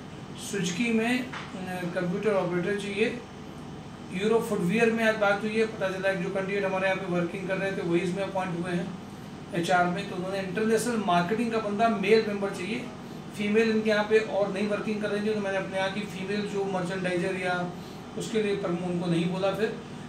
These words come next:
इंटरनेशनल मार्केटिंग में इनको एक बंदा चाहिए मर्चेंडाइजर में जिसका इंग्लिश कम्युनिकेशन बहुत अच्छा हो,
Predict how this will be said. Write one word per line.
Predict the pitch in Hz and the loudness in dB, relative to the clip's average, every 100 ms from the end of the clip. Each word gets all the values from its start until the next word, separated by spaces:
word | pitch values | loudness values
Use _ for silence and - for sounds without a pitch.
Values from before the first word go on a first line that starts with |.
| - 202 | -4 -2
इंटरनेशनल | 190 220 214 220 220 185 | 2 4 4 4 2 4
मार्केटिंग | 170 170 214 220 | 2 2 2 2
में | 220 208 | 2 2
इनको | 214 | 4
एक | 214 | 4
बंदा | 190 185 202 | 4 2 0
चाहिए | 202 208 214 202 | 0 2 2 2
मर्चेंडाइजर | 170 180 175 175 180 | -2 0 2 2 2
में | 208 | -2
जिसका | - - 196 | -4 0 0
इंग्लिश | 190 175 | 0 -2
कम्युनिकेशन | 196 180 175 - 165 | -2 -2 -4 -4 -2
बहुत | 156 175 | 0 0
अच्छा | 170 196 | -2 0
हो, | 170 - | 0 0